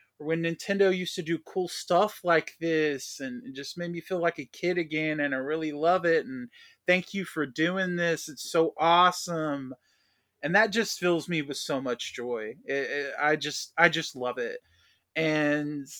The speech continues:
talking with the guys and all the plans that we have, it just feels like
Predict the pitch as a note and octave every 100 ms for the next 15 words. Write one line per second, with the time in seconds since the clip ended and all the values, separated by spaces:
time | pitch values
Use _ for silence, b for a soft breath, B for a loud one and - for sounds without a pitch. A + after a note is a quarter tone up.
0 | - _ - E3 E3 F#3 E3 D#3+ D#3 -
1 | D3+ F3 F3 F3 F3 F3 E3 D#3 D3+ C3+
2 | B2+ - F#3+ F#3+ F#3 F3+ F3+ E3 D#3+ E3+
3 | D3+ F3 F3 F3 F3 E3+ E3+ E3+ F#3+ -
4 | - F#3 D#3+ F3+ F3 E3+